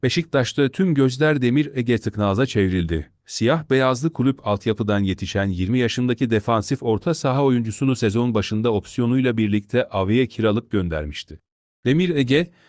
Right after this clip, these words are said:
Portekiz ekibinde otuz üç resmi müsabakada dört gol, iki asiste imza atarken, başarılı performansıyla Porto, Benfica ve Lisbon gibi büyük kulüplerin dikkatini çekti.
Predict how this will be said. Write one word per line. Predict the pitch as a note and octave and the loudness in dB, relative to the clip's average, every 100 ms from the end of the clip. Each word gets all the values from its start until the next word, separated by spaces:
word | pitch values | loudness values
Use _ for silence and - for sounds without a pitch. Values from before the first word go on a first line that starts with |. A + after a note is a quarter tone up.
| _ - | _ -2
Portekiz | E3+ E3 E3+ E3 C#3 | -2 0 0 0 0
ekibinde | B2 B2+ A#2 A#2 B2+ | 0 0 0 0 0
otuz | A2 - A#2+ - | -2 -2 -2 0
üç | A#2 A2+ A#2+ | -2 -2 -2
resmi | C#3+ - C3+ | -2 0 -2
müsabakada | A#2 - A2+ A2 A2 A2 A2 G2+ | 0 0 0 0 -2 0 0 2
dört | C3+ C#3 | 0 0
gol, | - A2 D3 - _ _ _ | 0 0 0 -8 _ _ _
iki | G#2 D#3 | -2 2
asiste | B2 - G2+ - A2 | 2 0 -4 -2 -2
imza | G#2 A#2+ G2+ | 0 0 0
atarken, | - E2 D#2 E2+ C3+ D3+ _ _ - | 0 -4 -4 -6 -4 -6 _ _ -6
başarılı | G2+ C#3+ C#3 D#3 | -2 0 2 0
performansıyla | B2 A#2+ - A#2 A2+ A2+ - C3+ C3 - | 0 0 0 0 2 -2 -2 0 0 2
Porto, | C3 A#2 C#3+ D3 C3+ _ _ _ | 0 2 0 -2 -4 _ _ _
Benfica | A2+ A2 G#2+ D#3+ D3+ C#3 | 0 0 0 2 2 4
ve | C3 A2+ | 2 2
Lisbon | A2+ G#2 C#3 D3 | 0 0 0 2
gibi | B2+ B2+ A2+ | 0 0 2
büyük | C3 - | 0 0
kulüplerin | A2+ G#2+ - A2 A#2+ G#2 | -2 -2 -2 0 2 0
dikkatini | F#2+ G#2 - F#2 | -2 -4 -2 -4
çekti. | E2 D#2+ - D#2 | -2 -6 -8 -18